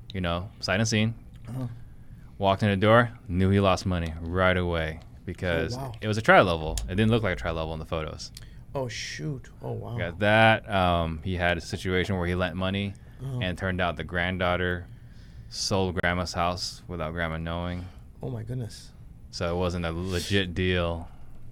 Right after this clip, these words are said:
Speaker 2: Oh, well, I got worse stories. Okay, so at this time, when this happened, we had ten deals in the pipeline.
Speaker 1: Mm-hmm.
Speaker 2: Okay, ten deals. Every single one of those deals had a seller holdback.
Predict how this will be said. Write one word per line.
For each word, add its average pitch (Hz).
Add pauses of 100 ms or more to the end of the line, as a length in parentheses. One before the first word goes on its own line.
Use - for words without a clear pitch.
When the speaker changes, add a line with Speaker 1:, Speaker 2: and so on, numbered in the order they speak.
(380)
Speaker 2:
Oh, 185
well, 185
I 190
got 180
worse 131
stories. 117
Okay, 139
so 131
at 135
this 185
time, 143
when 131
this 165
happened, 135
we 127
had 120
ten 151
deals 143
in 127
the 123
pipeline. 113 (500)
Speaker 1:
Mm-hmm. 87
Speaker 2:
Okay, 117 (380)
ten 143
deals. - (840)
Every 151
single 156
one 135
of 135
those 127
deals 110 (360)
had 120 (160)
a 120
seller 127
holdback. 117